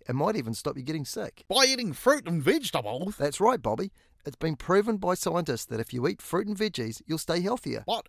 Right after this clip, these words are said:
Speaker 2: why five a day, Constable O'Brien?
Speaker 1: Well, those are just guidelines, Bobby.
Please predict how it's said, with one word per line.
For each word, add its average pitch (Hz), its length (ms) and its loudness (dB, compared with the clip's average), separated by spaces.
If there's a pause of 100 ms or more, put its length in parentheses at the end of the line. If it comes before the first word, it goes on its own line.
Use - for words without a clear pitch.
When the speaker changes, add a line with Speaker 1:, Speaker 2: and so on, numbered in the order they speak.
(420)
Speaker 2:
why 214 320 -4
five 226 400 -4
a 185 100 4
day, 185 360 2
Constable 113 400 -4
O'Brien? 135 420 -2 (140)
Speaker 1:
Well, 120 140 2
those 208 180 2
are 214 40 0
just 190 220 2
guidelines, 160 480 2
Bobby. 110 280 -2